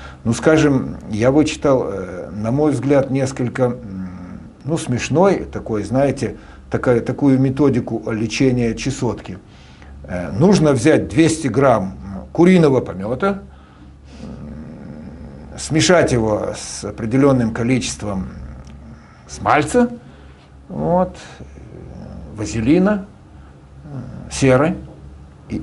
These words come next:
это получится прекраснейшая эффективность. Лечить, написано, лечить, пока не вылечишь.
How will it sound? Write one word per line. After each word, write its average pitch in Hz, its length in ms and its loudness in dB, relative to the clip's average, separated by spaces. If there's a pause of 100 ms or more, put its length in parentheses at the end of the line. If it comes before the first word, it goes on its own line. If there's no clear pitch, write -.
это 190 260 6
получится 156 540 6
прекраснейшая 135 800 0
эффективность. 131 500 0
Лечить, 120 640 2
написано, 151 420 2
лечить, 131 400 2
пока 160 240 4
не 160 80 2
вылечишь. 98 480 -4